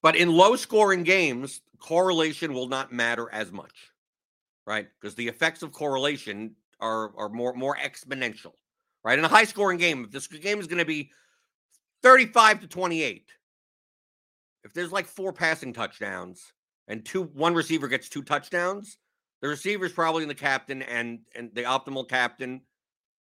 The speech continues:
and the quarterback's probably optimal flex because they're correlated to each other.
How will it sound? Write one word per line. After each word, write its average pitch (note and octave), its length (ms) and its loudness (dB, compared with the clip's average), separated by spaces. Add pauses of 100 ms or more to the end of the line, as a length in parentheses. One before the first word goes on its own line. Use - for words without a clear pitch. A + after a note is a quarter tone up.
(200)
and A2+ 140 -8
the A2+ 40 -10
quarterback's C3 500 2
probably A2+ 280 -4
optimal G2+ 480 -6
flex - 340 -20
because F2+ 280 -16
they're G#2 100 -12
correlated F2 520 -8
to E2 120 -20
each - 140 -20
other. - 100 -20